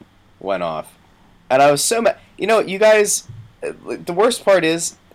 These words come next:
the fact that I go back and listen, and the fact that, like, when I finally do get to listen to it, I like how, how absolutely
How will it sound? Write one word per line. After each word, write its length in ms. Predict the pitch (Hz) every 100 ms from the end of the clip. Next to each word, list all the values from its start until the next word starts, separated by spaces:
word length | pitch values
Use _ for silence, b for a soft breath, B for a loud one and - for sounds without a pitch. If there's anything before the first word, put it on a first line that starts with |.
| - - _ -
the 100 | 131
fact 220 | 143 135
that 100 | 123
I 80 | 123
go 140 | 135
back 200 | 120 120
and 160 | 107 98
listen, 460 | 107 - 113 123 -
and 140 | 107
the 60 | 104
fact 260 | 123 113
that, 120 | 123
like, 200 | 101 104
when 140 | 98 104
I 100 | 110
finally 460 | - 117 117 110
do 180 | 104 107
get 160 | 104 101
to 100 | 104
listen 300 | 101 98 110
to 220 | - 117
it, 160 | 117 - b b b b b _ _ _
I 100 | 120
like 280 | 127 139 147
how, 420 | - 170 151 131 -
how 260 | 135 117 -
absolutely 1000 | 120 117 - 123 120 113 71 113 107 107